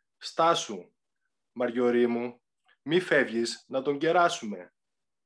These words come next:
Πάω να του φέρω ένα νεροπότηρο και τυρακί. Αυτός το κρασί δεν το καταδέχεται». Κοντοστάθηκε ο καπετάνιος, απόξω από την πόρτα, να πάρει ανάσα.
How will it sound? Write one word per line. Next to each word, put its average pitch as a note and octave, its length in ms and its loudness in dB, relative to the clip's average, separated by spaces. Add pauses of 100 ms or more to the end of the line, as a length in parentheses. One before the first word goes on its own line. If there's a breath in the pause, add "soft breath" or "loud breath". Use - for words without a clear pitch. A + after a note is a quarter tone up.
(320)
Πάω C3+ 280 4
να C#3+ 160 4
του C#3 100 -10
φέρω D3+ 480 0
ένα D3+ 320 2
νεροπότηρο C3+ 920 -4 (200)
και A#2+ 120 -6
τυρακί. A#2 840 -2 (440)
Αυτός D3+ 500 -2
το D3 100 -2
κρασί B2 400 -2
δεν D#3 200 -2
το E3 100 -4
καταδέχεται». A#2 880 -6 (1300)
Κοντοστάθηκε C3 920 -2
ο C#3 60 -2
καπετάνιος, A#2+ 920 -4 (400)
απόξω D#3 520 4
από B2+ 180 -4
την G#2 140 -12
πόρτα, A2+ 520 0 (680)
να A#2 220 -2
πάρει D#3+ 300 2
ανάσα. D3+ 640 2